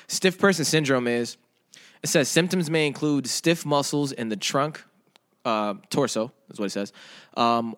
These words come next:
arms and legs, and greater sensitivity to noise, touch, and emotional distress. Damn.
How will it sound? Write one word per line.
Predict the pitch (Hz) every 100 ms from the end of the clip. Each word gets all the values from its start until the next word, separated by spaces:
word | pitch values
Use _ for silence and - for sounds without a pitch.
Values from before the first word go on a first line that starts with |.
| -
arms | 139 165 165 151
and | - 139 143
legs, | 127 117 113 113 -
and | 120 110
greater | 131 139
sensitivity | 147 127 - 123 117
to | 107
noise, | 104 135 139 139 135
touch, | - - 127 117 - - -
and | 123
emotional | 113 120 - 110
distress. | 90 - 107 87 - -
Damn. | 123 92